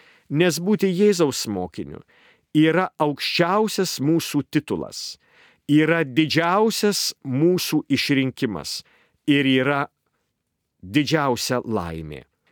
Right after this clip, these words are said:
Net popiežius Leonas, tiek didis popiežius,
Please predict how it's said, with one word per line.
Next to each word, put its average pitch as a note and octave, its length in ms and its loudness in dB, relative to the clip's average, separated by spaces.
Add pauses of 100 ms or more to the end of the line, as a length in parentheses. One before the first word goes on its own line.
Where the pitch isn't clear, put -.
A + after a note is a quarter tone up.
(120)
Net F3 460 0
popiežius E3+ 600 0
Leonas, A#2+ 760 -2 (580)
tiek F#3+ 320 2
didis G2+ 560 -2
popiežius, F#3 800 0